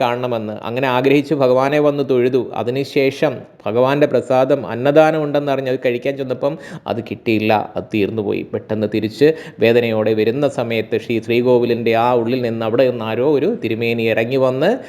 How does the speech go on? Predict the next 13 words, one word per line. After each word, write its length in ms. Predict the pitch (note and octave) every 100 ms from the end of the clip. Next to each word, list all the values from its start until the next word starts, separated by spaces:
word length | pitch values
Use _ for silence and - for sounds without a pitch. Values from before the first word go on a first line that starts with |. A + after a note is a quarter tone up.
| - -
ഭഗവാന് 400 | A2+ C3+ C#3+ B2+
നേദിച്ച 260 | B2 A#2+
നേദ്യമാണെന്ന് 640 | B2 A#2 B2 D#3+ C#3 C3 B2
പറഞ്ഞ് 300 | A#2+ A#2 A#2
കൈക്കുമ്പിളിലേക്ക് 1000 | A2 A2 C3 B2+ A#2+ A2+ A2+ A2 A2+ -
ഈ 400 | - A2 D#3 G#3+ - - -
ഭഗവാന്റെ 360 | A2+ A2+ A2+ -
പ്രസാദം 540 | A2 - A2+ A2+ A2 - -
കൊടുക്കുകയാണ്. 760 | - G2+ G#2 G#2+ G#2+ G#2 G2+ - -
എന്തൊരു 280 | A2+ B2 D3
അനുഭൂതിയാണല്ലേ, 720 | B2+ B2 C#3 D3 C#3 B2 C3+
എന്തൊരു 240 | B2 A#2 C3
സന്തോഷമാണല്ലേ. 920 | C#3+ B2 B2 C3 C#3+ A#2+ B2+ C#3 -